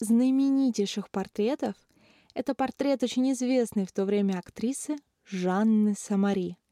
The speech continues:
который был написан в конце тысяча восемьсот семидесятых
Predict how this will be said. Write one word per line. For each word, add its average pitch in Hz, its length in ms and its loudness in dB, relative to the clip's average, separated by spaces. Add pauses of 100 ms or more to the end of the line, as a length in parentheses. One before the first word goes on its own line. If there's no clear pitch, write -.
который 208 320 0
был 208 160 2
написан 202 500 -2
в - 80 -16
конце 190 500 -2
тысяча - 280 -6
восемьсот 190 420 -6
семидесятых 208 800 -2